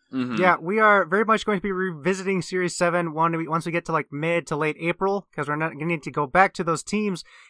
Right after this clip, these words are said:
Speaker 2: And we have, kind of have a foundation for what that format is like. Um, I do agree that it would have made more sense,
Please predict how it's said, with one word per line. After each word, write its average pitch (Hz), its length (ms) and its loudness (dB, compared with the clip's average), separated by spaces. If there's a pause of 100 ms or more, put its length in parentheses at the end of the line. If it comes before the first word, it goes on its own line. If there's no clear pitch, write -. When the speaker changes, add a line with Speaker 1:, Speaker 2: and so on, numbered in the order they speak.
(100)
Speaker 2:
And 160 160 0
we 180 80 4
have, 247 200 4
kind 247 160 4
of 254 40 2
have 247 100 6
a 220 80 2
foundation 220 540 6
for 175 100 -6
what 170 140 4
that 170 140 4
format 180 320 2
is 143 180 0
like. 165 320 4 (340)
Um, 156 240 8
I 170 80 4
do 254 140 4
agree 254 240 2
that 202 200 4
it 156 100 -4
would 190 120 4
have 190 80 2
made 175 300 2
more 180 220 2
sense, - 580 0